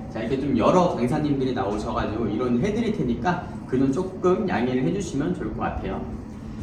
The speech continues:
자, 그러면 저는 이제 챕터 원 캠핑의 개념에 대해서 먼저 여러분들하고 이야기를 나눠보려고 합니다. 네. 자, 캠핑의 개념이고요. 자, 우리가 기본적으로 캠핑은 어떤 것이냐라고 봤을 때에는,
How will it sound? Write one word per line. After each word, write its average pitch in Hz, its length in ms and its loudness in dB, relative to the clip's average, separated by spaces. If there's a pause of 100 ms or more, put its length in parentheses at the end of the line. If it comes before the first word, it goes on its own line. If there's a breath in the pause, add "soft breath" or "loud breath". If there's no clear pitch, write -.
(120)
자, 156 160 6
그러면 226 280 10
저는 196 560 8
이제 151 220 0
챕터 247 300 0
원 - 420 2 (100)
캠핑의 262 500 2
개념에 175 580 4
대해서 104 260 -2
먼저 98 580 0 (220)
여러분들하고 107 960 0
이야기를 101 360 -2
나눠보려고 104 500 -2
합니다. 185 300 -2 (420)
네. - 80 -12 (1600 loud breath)
자, - 140 -2
캠핑의 233 480 2
개념이고요. 160 720 2 (300 loud breath)
자, 127 120 0
우리가 - 340 6
기본적으로 285 960 6
캠핑은 311 480 4
어떤 320 380 2
것이냐라고 135 920 0
봤을 160 320 -2
때에는, 113 580 0